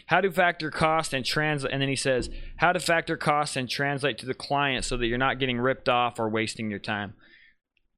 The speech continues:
The clients don't understand, dude. Like, I know what you're saying, and I feel, I feel your pain. Um, the thing is, is that clients don't care, and we're in a world now where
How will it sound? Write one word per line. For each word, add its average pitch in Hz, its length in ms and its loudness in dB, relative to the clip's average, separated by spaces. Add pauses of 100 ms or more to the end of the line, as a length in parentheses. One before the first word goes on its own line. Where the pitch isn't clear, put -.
(360)
The - 60 -8
clients 247 440 2
don't 220 200 4
understand, 170 920 0
dude. 165 280 0 (100)
Like, 151 320 -2 (1300)
I 139 60 -2
know 160 160 2
what 160 120 2
you're 139 100 2
saying, 135 340 2
and 120 100 2
I 104 60 2
feel, 117 360 2
I 117 120 -2
feel 127 200 2
your 113 120 0
pain. 127 480 0 (720)
Um, 117 420 -6 (400)
the 131 80 -12
thing 185 320 -2
is, 160 220 0
is 156 160 -6
that - 160 -4
clients 165 460 0
don't 147 280 -2
care, 135 540 0
and 131 160 -4
we're 151 100 2
in 170 160 0
a 170 60 2
world 170 480 0
now 185 320 2
where 127 420 2